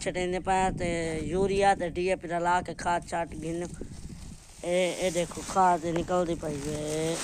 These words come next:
اے دیکھو۔ اے دیکھو پیور تے خالص کھاد ہی وے۔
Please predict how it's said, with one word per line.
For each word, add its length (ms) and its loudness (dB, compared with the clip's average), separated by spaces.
اے 160 -2
دیکھو۔ 260 -10
اے 100 -2
دیکھو 260 -4
پیور 260 0
تے 60 -2
خالص 500 0
کھاد 380 4
ہی 80 6
وے۔ 140 4